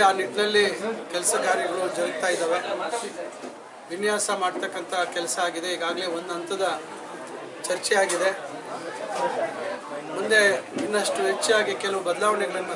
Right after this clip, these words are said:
ಸೂಚಿಸಿದ್ದೀವಿ. ವಿಸ್ತೃತವಾಗಿ ಒಂದು ಅಭಿವೃದ್ಧಿ ಯೋಜನೆಯನ್ನ ಮುರುಗಮಲ್ಲ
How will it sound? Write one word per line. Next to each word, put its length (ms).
ಸೂಚಿಸಿದ್ದೀವಿ. 500
ವಿಸ್ತೃತವಾಗಿ 680
ಒಂದು 180
ಅಭಿವೃದ್ಧಿ 420
ಯೋಜನೆಯನ್ನ 460
ಮುರುಗಮಲ್ಲ 420